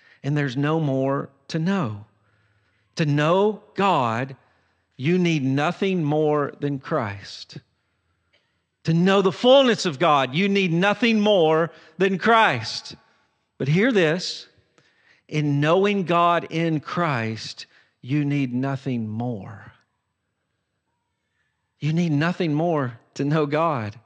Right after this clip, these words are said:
than to believe in Jesus. And when you believe in Jesus, there's nothing else to know that's outside of Christ.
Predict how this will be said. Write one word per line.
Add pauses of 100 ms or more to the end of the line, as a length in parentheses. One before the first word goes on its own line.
(480)
than
to
believe
in
Jesus. (340)
And
when
you
believe
in
Jesus, (1040)
there's
nothing
else (640)
to
know (840)
that's
outside
of
Christ.